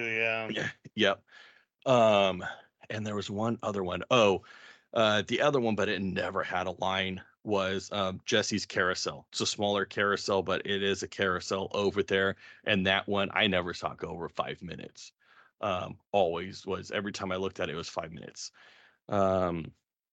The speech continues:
Speaker 2: and then the other one, I guess, that you could write on is, um, uh, Toy Story, 'cause anybody could write on, on, on that
Speaker 1: That's
Speaker 2: one as
Speaker 1: true.
Speaker 2: well. So, but,
Speaker 1: I will
Speaker 2: but
Speaker 1: be dominating the kid on that one.
Speaker 2: Right, but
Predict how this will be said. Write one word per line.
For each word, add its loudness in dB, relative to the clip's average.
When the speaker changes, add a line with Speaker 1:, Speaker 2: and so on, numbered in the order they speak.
Speaker 2:
and 6
then 4
the 2
other 4
one, 2
I 0
guess, -2
that -2
you -12
could -8
write -2
on -6
is, -6
um, -8
uh, -6
Toy 0
Story, -4
'cause -4
anybody -6
could -16
write -12
on, -8
on, -8
on -4
that -4
Speaker 1:
That's -8
Speaker 2:
one -8
as -4
Speaker 1:
true. -6
Speaker 2:
well. -8
So, 0
but, 4
Speaker 1:
I 10
will 12
Speaker 2:
but 4
Speaker 1:
be 10
dominating 8
the 4
kid 2
on 2
that 0
one. -6
Speaker 2:
Right, 2
but 4